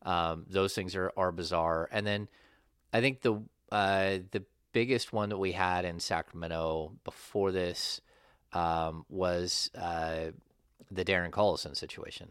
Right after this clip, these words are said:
where him and his wife got into a physical altercation. Um,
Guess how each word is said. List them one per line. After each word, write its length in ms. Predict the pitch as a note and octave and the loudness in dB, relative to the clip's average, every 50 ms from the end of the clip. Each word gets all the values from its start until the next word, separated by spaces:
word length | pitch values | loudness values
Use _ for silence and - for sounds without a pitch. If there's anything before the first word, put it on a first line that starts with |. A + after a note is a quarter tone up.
| - _ | -20 _
where 340 | - - F2 D#2+ D#2 D#2+ D#2+ | -6 -4 -2 -2 -2 -4 -4
him 200 | F2+ F#2 E2+ D#2+ | -6 -8 -8 -8
and 60 | D#2 | -10
his 100 | D2+ D#2+ | -8 -4
wife 180 | F2 D#2+ D2+ | -4 -6 -4
got 160 | - - D2 D2 | -4 -8 -8 -8
into 200 | D2 - - D#2+ | -10 -12 -14 -12
a 40 | |
physical 460 | D#2 E2+ D2+ - - - D#2+ C#2 - - | -12 -10 -12 -10 -10 -8 -8 -8 -8 -8
altercation. 640 | C#2 C#2+ - - D2+ - - D2 C#2 - - D2+ D2+ _ - - - - - - _ _ _ - | -8 -10 -10 -12 -16 -14 -12 -12 -12 -12 -14 -16 -18 _ -20 -20 -20 -20 -20 -20 _ _ _ 0
Um, 400 | F2 F2 E2 D#2+ D#2 D#2 D#2 | 0 0 2 0 -2 -4 -6